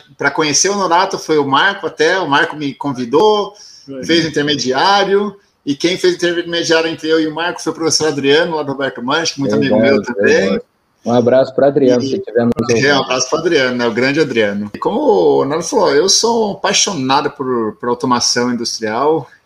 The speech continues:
Speaker 1: É, eu sou, também sou engenheiro eletricista, tenho especialização em automação também. Inclusive, o Marco foi membro da banca aqui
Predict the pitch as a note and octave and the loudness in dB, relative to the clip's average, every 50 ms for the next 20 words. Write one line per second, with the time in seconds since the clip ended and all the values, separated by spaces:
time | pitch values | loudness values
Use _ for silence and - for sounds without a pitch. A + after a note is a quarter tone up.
0 | _ _ _ C3 B2+ B2 B2 A#2+ A#2 A2+ A2+ A2 G#2+ G#2+ G#2 G2+ - B2+ B2+ B2+ | _ _ _ -2 0 0 2 0 0 0 -2 -2 -2 -2 -4 -4 -2 -2 -2 0
1 | A#2+ - - C#3+ C3+ C3 B2 A#2+ A2+ - - B2 B2 B2 A#2+ A#2+ - C3+ C3 B2 | 0 -2 0 2 4 4 4 2 2 0 -2 0 0 0 0 0 0 0 -2 0
2 | - C3+ C3 A#2+ - A#2+ B2 - - D#3+ F#3 G3+ - F3+ D#3 - - C#3 C3 C3 | 0 0 0 -2 -4 -6 -6 -4 0 0 0 0 0 -2 -4 -2 -2 -2 -2 0
3 | B2+ B2+ A#2+ A2+ A2+ A#2 - - C3 - C3+ B2 A#2 B2 A#2+ - - C3 A#2+ A#2+ | 0 0 0 0 -2 -4 -4 -4 -4 -4 -2 -2 -2 -2 -2 -2 -2 -2 0 0
4 | A#2+ A#2+ A#2 A#2 - B2+ B2+ A#2+ A#2 - - B2+ A#2+ - B2+ C3 C#3+ E3 - - | 0 0 0 -2 -2 -2 -2 0 -2 -2 -4 -6 -6 -4 -2 -2 0 -2 -2 -4
5 | _ B2+ B2 - D3 C#3+ B2 B2 D3 D#3 D3+ D#3 D3 C3+ C3 C3+ C#3 D#3 D#3 - | _ -6 -2 2 2 2 4 4 2 2 4 2 2 4 2 0 0 0 -2 -6
6 | C#3+ - - D#3 D3 C#3 C3+ C3+ C#3 C#3 C3+ C#3 C3+ C3+ C3+ B2+ A#2+ A#2 C3 C#3 | -8 -2 2 4 4 4 4 2 0 0 0 -2 0 0 0 -2 0 -2 -2 -2
7 | C#3+ C3+ - C3 A#2 - B2+ B2+ B2 A#2+ A2+ G#2 G#2+ G#2 | -2 -4 -4 -6 -6 -4 -4 -4 -2 -2 -2 -4 -6 -10